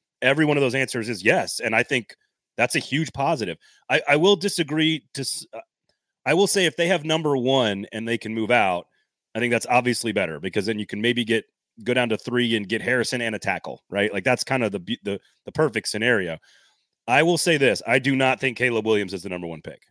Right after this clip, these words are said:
I think Drake May is the number one pick. And if it's Drake May that's on the board, I think Drake May could be better than Will Levis. I do not think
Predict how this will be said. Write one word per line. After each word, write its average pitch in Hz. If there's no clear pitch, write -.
I 95
think 104
Drake 113
May 113
is 131
the 143
number 143
one 160
pick. 180
And 104
if 101
it's -
Drake 110
May 147
that's 196
on 196
the 185
board, 185
I 120
think 139
Drake 120
May 113
could 180
be 190
better 175
than 180
Will 180
Levis. 180
I 131
do 151
not 151
think 139